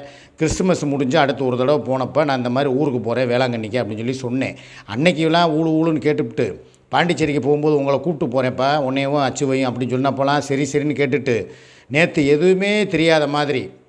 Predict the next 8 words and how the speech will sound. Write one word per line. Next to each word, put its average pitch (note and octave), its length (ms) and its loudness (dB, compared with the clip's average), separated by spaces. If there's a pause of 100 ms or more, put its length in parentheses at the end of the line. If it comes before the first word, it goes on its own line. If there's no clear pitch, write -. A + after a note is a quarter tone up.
(200)
"ஒண்ணும் D#3+ 240 -2
தெரியாத D3+ 340 4
பாப்பா C#3 380 0
ஒன்றரை C#3+ 240 0
மணிக்கு C3+ 240 -2
போட்டாலாம் A#2 440 -2
தாப்பாங்கிற" B2+ 480 0
கதையா A2+ 680 0